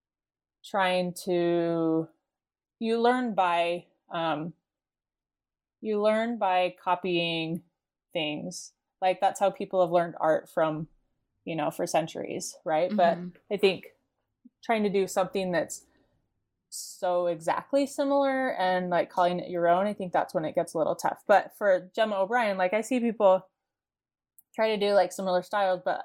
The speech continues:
Speaker 1: I still think Gemma's is always better.
Speaker 2: Yeah.
Speaker 1: Right? <laughs> Um, and so, like, she stays on top in that. Although I think some people, um, can still get work doing something similar and,
Speaker 2: Mm-hmm.
Speaker 1: and that works and that's great. I think there is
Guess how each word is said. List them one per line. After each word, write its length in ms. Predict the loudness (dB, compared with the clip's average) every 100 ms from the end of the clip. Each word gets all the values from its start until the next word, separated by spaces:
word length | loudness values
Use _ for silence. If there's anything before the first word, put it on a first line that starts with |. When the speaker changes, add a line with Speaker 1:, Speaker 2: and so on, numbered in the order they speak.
| -4
Speaker 1:
I 40 |
still 200 | -2 0
think 200 | 0 0
Gemma's 300 | 4 4 2
is 100 | 0
always 240 | 2 2 0
better. 400 | -2 -2 -4 -8 _ _ _ _ _ _ _ -14
Speaker 2:
Yeah. 180 | -4
Speaker 1:
Right? 280 | 0 2 0 -2
<laughs> 520 | -2 -2 -6 -10 -12 _ _ -16 -14 -14 -4
Um, 440 | 0 2 0 -4 -10 _ _ _ _ _ -4
and 160 | -4
so, 300 | 0 0 2
like, 220 | 0 -2 -6
she 180 | -6 -6
stays 260 | -2 2
on 140 | 2 0
top 380 | 2 4 2 -6 -20 _ _ -8
in 160 | -4 -2
that. 260 | -4 -6 -4
Although 340 | 0 2 2 0
I 80 | -4
think 240 | -4 -4
some 180 | -2 -2
people, 540 | -2 -4 -2 -2 -4 _ _ _ _ _
um, 380 | -2 0 0 -4
can 160 | -4 -4
still 300 | -2 0 2
get 200 | 0 -2
work 360 | 0 2 0 0
doing 480 | 0 0 0 -4
something 380 | -2 -2 0 -2
similar 580 | 0 0 2 2 0 -2 _ -4
and, 440 | 0 2 0 -2
Speaker 2:
Mm-hmm. 160 | -4 -10 -14 _ _ _ -6
Speaker 1:
and 100 | -4
that 160 | -2
works 320 | 0 0 0
and 100 | -4
that's 220 | 0 -2 0
great. 300 | 0 0 0
I 80 |
think 260 | -2 -4 -4
there 240 | 0 2
is 380 | 0 -2 -8 -12